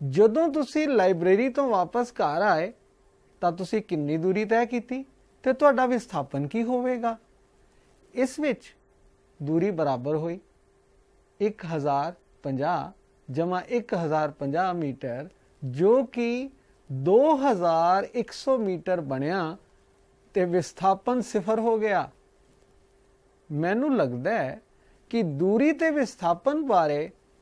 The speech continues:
ਤੁਹਾਨੂੰ ਸਾਰਿਆਂ ਨੂੰ ਸਮਝ ਆ ਗਿਆ ਹੋਵੇਗਾ। ਹੁਣ ਸਾਡਾ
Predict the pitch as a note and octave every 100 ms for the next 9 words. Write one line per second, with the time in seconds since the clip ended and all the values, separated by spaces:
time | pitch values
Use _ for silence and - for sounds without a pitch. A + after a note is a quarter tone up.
0 | _ B3 A#3 C#4 C4 - A#3+ B3 C4+ C4+
1 | C4+ - A3+ A#3 A3 - F#3 E3 D3+ F3+
2 | G#3 G3 G3+ C3+ G#2+ G2+ - _ _ _
3 | _ _ _ _ _ - G3+ G#3 A3+ F#3+